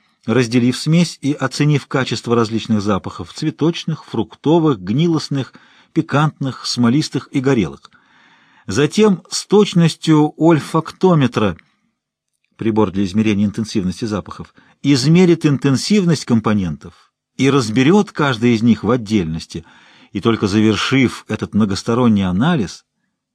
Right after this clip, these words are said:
позволит себе расслабиться и насладиться воздействием всей субстанции. Первое впечатление:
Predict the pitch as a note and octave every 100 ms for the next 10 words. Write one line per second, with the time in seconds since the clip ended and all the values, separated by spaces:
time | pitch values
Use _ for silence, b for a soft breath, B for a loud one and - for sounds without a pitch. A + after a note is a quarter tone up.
0 | _ _ - E2+ G2 G#2 - F2+ E2+ D#2+
1 | - - F2+ C3+ E3+ E3 - D#3 D3 b
2 | b b b b C#3 D#3 C#3 - C3 A#2+
3 | A2 F#3 - F3 C#3 A#2 F2+ D#3 E3 -
4 | D3+ D3+ C3+ - A2+ C3+ - A2+ - -
5 | E2 D#2 - - - _ _ _ _ F3+
6 | _ _ _ _ _ _ _ _ _ _
7 | _ _ _ _ _ _ _ _ _ _
8 | _ _ _ A2+ B2 D3 C3+ - - C#3
9 | C#3 C#3 A2 F#2+ E2